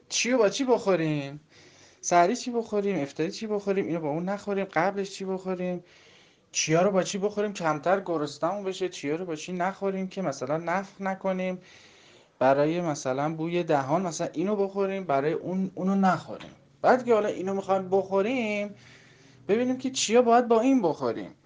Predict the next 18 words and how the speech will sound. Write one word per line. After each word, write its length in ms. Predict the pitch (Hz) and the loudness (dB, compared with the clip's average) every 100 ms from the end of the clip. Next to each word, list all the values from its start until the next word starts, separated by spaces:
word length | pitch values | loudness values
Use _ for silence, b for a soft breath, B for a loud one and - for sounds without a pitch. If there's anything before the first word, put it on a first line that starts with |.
| b b - | b b -10
که 120 | 165 | -2
بعد 420 | 156 247 220 160 | 6 8 8 4
که 160 | - 170 | -2 -8
خواستیم 460 | - 185 175 185 | 0 0 0 -4
افطار 440 | 165 175 - 175 180 | -4 -4 -2 -2 -2
با 140 | 175 | -2
اون 200 | 175 180 | -4 -6
بخوریم 880 | 170 175 180 180 202 254 254 262 240 - b b b b b _ _ _ _ | -6 -6 -4 -4 -2 -2 0 0 -2 -8 b b b b b _ _ _ _
اونجوری 400 | 127 123 117 117 | -10 -8 -8 -10
بشه. 640 | 107 101 - 104 98 101 98 101 _ _ _ b b b b b b b b b b b _ _ _ _ _ _ _ | -10 -12 -14 -12 -12 -12 -14 -18 _ _ _ b b b b b b b b b b b _ _ _ _ _ _ _
فکر 300 | - 262 277 | -4 -2 -2
می‌کنم 440 | 269 247 240 240 | 0 2 2 0
که 540 | 233 240 240 240 233 233 | -2 0 2 4 2 -2
پارسالم 800 | 180 170 165 180 202 208 202 190 165 _ _ _ _ _ _ | -2 -2 0 -2 0 0 -2 -6 -12 _ _ _ _ _ _
<coughs> 520 | - - - - _ | -6 -6 -6 -14 _
اینو 200 | 147 156 | -4 -4
خدمتتون 600 | 151 131 127 139 143 139 | -4 -6 -4 -6 -6 -4
گفتم. 520 | 135 139 - 110 117 | -4 -4 -6 -6 -6